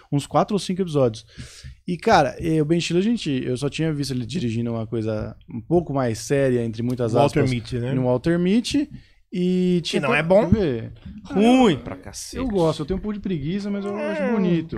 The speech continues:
Speaker 1: Cadê? Deixa eu ver outras coisas. Até anotei aqui.
Speaker 2: Hum.
Speaker 1: Ah, e o Trovão Tropical, que é uma comédia
Speaker 2: Adoro
Speaker 1: pastelão,
Speaker 2: Trovão Tropical.
Speaker 1: mas é uma porrada, assim, de, e que você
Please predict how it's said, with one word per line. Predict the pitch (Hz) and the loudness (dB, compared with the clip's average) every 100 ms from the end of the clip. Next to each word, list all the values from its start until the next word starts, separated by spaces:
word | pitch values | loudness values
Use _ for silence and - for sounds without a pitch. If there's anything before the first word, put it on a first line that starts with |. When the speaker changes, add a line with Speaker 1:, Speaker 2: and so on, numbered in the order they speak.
| - | -6
Speaker 1:
Cadê? | 147 135 | -4 -4
Deixa | 120 139 | -6 -6
eu | |
ver | 147 | -6
outras | 143 208 208 | -6 -4 -6
coisas. | 196 190 | -6 -6
Até | 185 | -6
anotei | 196 - 151 135 | -6 -4 -4 -4
aqui. | 160 165 131 98 - - _ _ _ _ _ - | -6 -8 -8 -10 -18 -20 _ _ _ _ _ -14
Speaker 2:
Hum. | 339 302 269 | -10 -6 -4
Speaker 1:
Ah, | 170 | -2
e | 208 | 0
o | |
Trovão | 240 196 175 | 4 4 4
Tropical, | 151 127 151 139 | 0 0 0 2
que | |
é | 139 | 0
uma | 127 | 0
comédia | 127 123 117 117 | 2 2 4 2
Speaker 2:
Adoro | |
Speaker 1:
pastelão, | 131 131 147 143 | 2 6 10 10
Speaker 2:
Trovão | 175 214 139 | 10 8 4
Tropical. | 120 117 | 0 2
Speaker 1:
mas | 156 147 | 4 6
é | 170 | 4
uma | 180 | 4
porrada, | - 202 160 156 165 160 | 2 4 6 6 6 0
assim, | 160 | -2
de, | 151 | 0
e | 135 147 139 | 0 -2 -4
que | 160 | -4
você | 139 135 139 131 107 | -2 0 2 2 -2